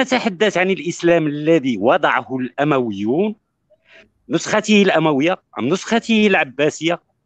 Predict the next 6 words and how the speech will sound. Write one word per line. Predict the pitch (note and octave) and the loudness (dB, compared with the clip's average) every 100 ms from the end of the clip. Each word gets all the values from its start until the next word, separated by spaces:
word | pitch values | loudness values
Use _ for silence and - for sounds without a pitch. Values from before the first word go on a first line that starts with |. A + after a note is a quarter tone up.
| _ A#2+ | _ -2
أم | C#3 F3 | 0 0
نسخته | A3+ - A#3 A#3+ A3+ | 0 -2 0 2 4
العثمانية | G3 F#3+ - D#3+ F3+ F3+ F#3 G3+ - _ _ _ F3+ | 4 2 0 0 2 2 0 -2 -6 _ _ _ -4
أم | F3+ A#3+ | 0 0
نسخته | - B3 A#3 A#3 | 0 -2 0 2
الإنجليزية؟ | G#3+ G3 F3+ G3 C3+ A#2 | 2 0 2 0 2 -2